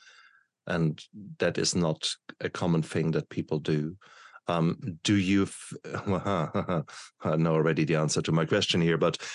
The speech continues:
um, what do you think has happened when people were forced to stop the rat race? In other words, when covid hit and suddenly people were staying at home, um,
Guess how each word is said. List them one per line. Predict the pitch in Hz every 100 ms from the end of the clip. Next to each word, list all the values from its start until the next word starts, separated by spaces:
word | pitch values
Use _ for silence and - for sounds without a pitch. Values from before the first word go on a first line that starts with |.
| -
um, | 101 87 87 80 - -
what | 95 90
do |
you | 101 95
think | - 104 92 80 -
has | - 107 90 -
happened | 104 90 90 82
when | 90 85 80
people | 98 92
were | 80 90
forced | 82 - 127 87 - - _ _ -
to | -
stop | 87 - - 73 _ _ -
the | 85
rat | 80 80
race? | - - -
In | - 92
other | 87
words, | 82 78 78
when | 82 80
covid | - 92 82
hit | - 87 - - - - -
and | 107 92 85
suddenly | 95 80 80 80
people | 78 92 85 80
were | 80 78
staying | - 82 78 76
at | 73
home, | - 80 78 80 - - - - _
um, | 87 87 82 80 80